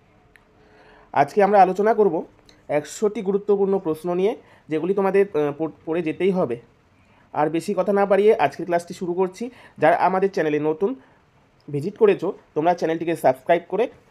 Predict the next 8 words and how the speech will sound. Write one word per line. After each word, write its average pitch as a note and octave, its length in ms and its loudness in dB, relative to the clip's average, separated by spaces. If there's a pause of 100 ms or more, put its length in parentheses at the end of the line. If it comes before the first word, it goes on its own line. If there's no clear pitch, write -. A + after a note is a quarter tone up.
আমাদের D3+ 240 0
পাশে D3+ 260 4
থেকো। C3 260 -12 (4000)
তো E3+ 80 -6
চলো, F#3+ 260 4
আজকের D#3 320 4
প্রথম G3+ 300 -2
প্রশ্ন F#3 400 -2